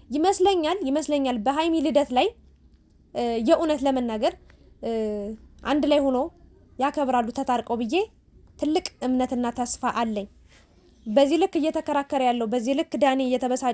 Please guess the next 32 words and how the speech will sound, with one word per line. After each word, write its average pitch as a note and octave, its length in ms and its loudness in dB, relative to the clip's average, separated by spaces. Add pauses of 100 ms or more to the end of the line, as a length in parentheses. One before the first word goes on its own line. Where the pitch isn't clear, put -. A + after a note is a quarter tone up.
(180)
እያበሳጫቸው B3+ 840 -2
የሚገኘው፣ E4+ 540 0 (380)
ያልሆነ C#4 320 2
ነገር D#4 260 0
ተናግሮ C#4+ 360 0 (140)
ሳይቋጭ C4+ 520 0
ወይ B3+ 120 0
ደግሞ B3+ 240 0
ሳያወራ B3+ 500 2
ሳይጨርስ B3 500 -6
የሚሄደው C#4+ 420 -2 (680)
ያንን F#4+ 300 4
ነገር F4 260 4
አስቦ D#4 280 0
ይመስለኛል። A#3+ 560 -4
ልቡ C4 300 0
ቀና E4 300 -2
ከሆነ F4+ 280 2
ይህንን D#4 300 2
ነገር C#4+ 240 2
ያደርገዋል A#3 500 2
ብዬ A#3 200 -2
አስባለሁ፣ A#3 480 0
አምናለሁ። G#3+ 400 0
እና B3+ 120 -2 (360)
ሀይሚም፣ G#4 400 4 (640)
እ፣ B3 60 -2 (180)
የእውነት F#4+ 500 4 (360)
አምርራ D#4+ 440 0
ከብሩክ D#4 420 0
የመለየት C#4 600 2
ፍላጎቱ C4 480 2